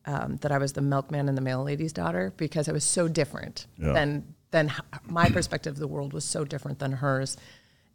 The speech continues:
Speaker 1: And being that my dad was gone most of the time, being a truck driver,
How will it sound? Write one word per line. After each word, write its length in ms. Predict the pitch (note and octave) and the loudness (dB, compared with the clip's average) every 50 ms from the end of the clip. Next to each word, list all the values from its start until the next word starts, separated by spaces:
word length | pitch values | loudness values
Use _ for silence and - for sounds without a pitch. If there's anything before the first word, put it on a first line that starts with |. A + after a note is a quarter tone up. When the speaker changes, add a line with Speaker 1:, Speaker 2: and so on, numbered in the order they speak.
| _ _ | _ _
Speaker 1:
And 440 | - D3 C#3 C3+ C3 C3 C3+ C3+ D#3 | -2 2 2 4 4 2 2 0 0
being 220 | - E3 D#3 D3+ D3 | 2 2 4 4 4
that 140 | C#3+ - | 2 0
my 160 | - C3 C3+ C#3 - - _ - | 0 -2 -2 -4 -8 -16 _ -8
dad 260 | _ F3+ F#3+ G#3+ A#3 F#3+ | _ 4 4 4 6 4
was 160 | D#3+ D3 - | 2 0 0
gone 180 | - C#3+ C#3+ C#3 | 0 0 0 2
most 140 | C3+ C3+ - | 0 0 -2
of 40 | |
the 80 | - - | -4 -4
time, 260 | - C#3+ C3 C3 C3 | -2 -2 0 0 0
being 160 | B2+ B2+ B2 | 0 0 -2
a 60 | B2 B2 | -2 -2
truck 240 | - - G#3 - | -2 -6 -6 -6
driver, 440 | - C3+ C3 C3 B2+ B2 A#2+ B2+ B2 | -6 -6 -6 -4 -4 -4 -4 -4 -6